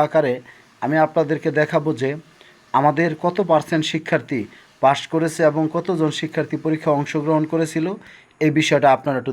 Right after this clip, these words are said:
দেখবেন। প্রথমত শিক্ষার্থী, এখানে আপনাদের যেই তথ্যটা দেখাচ্ছি যে আমাদের প্রথম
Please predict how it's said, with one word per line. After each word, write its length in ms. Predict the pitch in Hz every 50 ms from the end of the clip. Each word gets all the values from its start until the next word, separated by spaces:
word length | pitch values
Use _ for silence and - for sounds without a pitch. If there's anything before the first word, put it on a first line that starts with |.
| 120 135
দেখবেন। 300 | 123 98 90 95 80 - - _ _ _ _ _ _ _ _ _ _ _ _ _ _ _ _ _ _ _ _ _ _ _ _ _ _ _ _ _ _ _ _ _ _ _ _ _ _ _ _ _ _ _ _ _ _ -
প্রথমত 340 | 143 147 165 170 175 175 180 175 175 -
শিক্ষার্থী, 340 | 175 180 - 165 160 - 156 151
এখানে 240 | 156 165 156 160 143 131 - - - - 220
আপনাদের 320 | 220 - 156 147 147 160 147 127
যেই 140 | 147 156 151 -
তথ্যটা 300 | 151 143 - 160 156 147 135 143
দেখাচ্ছি 360 | 139 - 135 - - - 131 156 196 190 - _ _ _ _ _ _ - - - - _ - _ _ _ -
যে 100 | 110 143
আমাদের 400 | 143 143 165 170 160 185 190 190 190 190 - _ _ _ - - - _ _ _ _ - _ _ _ _ _ _ _ - -
প্রথম 340 | 185 196 196 196 196 196